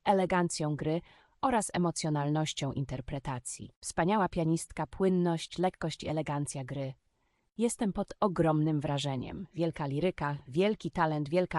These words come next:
artystka”, piszą fani w komentarzach, nawiązując do jej wyjątkowej interpretacji muzyki Chopina.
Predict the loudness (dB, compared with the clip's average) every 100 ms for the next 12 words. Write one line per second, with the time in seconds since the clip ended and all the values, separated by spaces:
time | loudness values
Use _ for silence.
0 | 0 -2 -2 -4 -4 -2 -2 -2 -20 -20
1 | -4 -2 2 2 4 2 2 0 0 2
2 | 2 0 0 -6 -12 _ _ -2 2 2
3 | 2 2 2 0 0 0 0 -2 -2 -4
4 | -2 -2 -2 -4 -4 -4 -6 -6 -6 -6
5 | -8 -10 -14 -8 -6 -4 -8 -12 -14 -12
6 | -10 -12